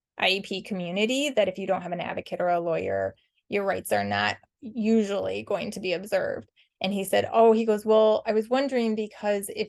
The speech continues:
you have anybody who's doing anything, you can let me know. And I know the person to tell them about." And I said, "Okay, thank you." But again, my gut was, "I,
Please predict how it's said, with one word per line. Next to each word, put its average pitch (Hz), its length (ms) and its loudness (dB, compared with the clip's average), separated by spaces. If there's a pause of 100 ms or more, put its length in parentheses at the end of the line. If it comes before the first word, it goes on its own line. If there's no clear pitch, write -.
you 254 300 2
have 233 200 4
anybody 214 420 2
who's 202 240 -12
doing 381 200 -6
anything, 240 300 0
you 208 120 0
can 208 120 -8
let - 100 -6
me 214 100 2
know. 254 240 6
And 214 100 4
I 208 120 2
know 208 120 2
the 196 80 -4
person 190 400 -6
to 208 100 -12
tell 226 280 4
them 196 120 -2
about." 180 220 -4
And - 80 -8
I 233 60 2
said, 294 160 4
"Okay, 320 320 2
thank 285 240 -2
you." 208 100 0
But 220 120 2
again, 269 220 4
my 311 140 4
gut 269 220 4
was, 233 160 2
"I, 226 220 2